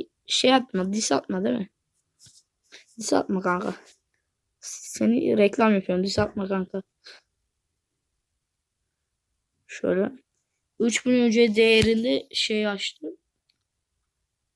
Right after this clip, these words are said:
Sandık açtı. Onu yaptım. Sizce şanslı mı, şanssız mı? Bakın. Yanında biz de varız aga.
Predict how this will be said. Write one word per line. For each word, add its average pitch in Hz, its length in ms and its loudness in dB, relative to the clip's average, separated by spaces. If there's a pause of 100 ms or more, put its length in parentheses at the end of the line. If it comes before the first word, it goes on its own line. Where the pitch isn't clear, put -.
(540)
Sandık 196 520 -6
açtı. - 380 -4
Onu - 320 -8
yaptım. - 340 -10 (960)
Sizce 196 360 -4
şanslı 208 480 -2
mı, 208 80 2
şanssız 185 440 0
mı? 185 140 -8 (1300)
Bakın. - 380 -14 (320)
Yanında 185 380 -2
biz 190 200 -6
de 196 40 2
varız 180 320 -2
aga. - 320 -8